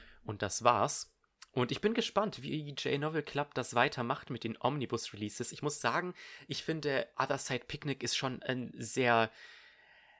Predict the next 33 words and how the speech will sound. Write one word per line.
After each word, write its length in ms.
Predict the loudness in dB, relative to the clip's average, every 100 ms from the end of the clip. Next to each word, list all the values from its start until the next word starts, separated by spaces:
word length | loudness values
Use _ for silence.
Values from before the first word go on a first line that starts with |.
| _ -2
sehr 200 | 6 6
interessante 540 | 6 2 2 0 4
Wahl 160 | 4 4
für 140 | 2
einen 160 | 2 2
Omnibus-Release, 800 | 2 0 0 -2 -4 -4 -4 -2
gerade 380 | 2 2 2
weil 120 | 0 -2
die 140 | 0
Reihe 200 | 0 0
noch 120 | -2
so 160 | -4 -4
neu 320 | -2 0 0
und 220 | -2 -8
kurz 340 | -4 -2 -2 -6
ist. 340 | -4 -4 -6
Ich 140 | -6
hätte 120 | -4 -2
da 120 | -2
eher 180 | 0 0
bei 120 | 0
einer 200 | -2 0
längeren 420 | 0 0 -2 -4
Reihe 260 | -4 -2 -2
damit 280 | -4 -4
gerechnet. 560 | -4 -4 -6 -4 -4 -4 -14 -18 -20 _
Ich 160 | -4 -2
hoffe 160 | -2
zum 160 | -4 -2
Beispiel 300 | -4 -2 -4
immer 120 | -2
noch, 160 | -4 -2
dass, 360 | -4 -2 -8